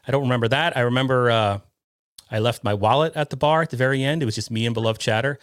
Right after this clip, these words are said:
Beloved Chatter did not steal my wallet, but they had to basically fish me out of the men's room.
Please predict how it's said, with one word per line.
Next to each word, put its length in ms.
Beloved 240
Chatter 240
did 160
not 220
steal 240
my 120
wallet, 420
but 120
they 80
had 240
to 300
basically 360
fish 320
me 100
out 160
of 60
the 80
men's 300
room. 100